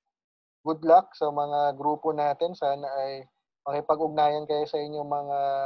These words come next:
kamag-aral at dun sa mga kaklase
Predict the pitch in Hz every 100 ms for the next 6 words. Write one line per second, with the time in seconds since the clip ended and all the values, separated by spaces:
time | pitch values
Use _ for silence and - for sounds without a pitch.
0 | 135 135 _ _ _ _ _ _ _ 151
1 | 156 165 156 156 170 175 139 - 143 151
2 | 139 143 143 139 135 143 151 147 143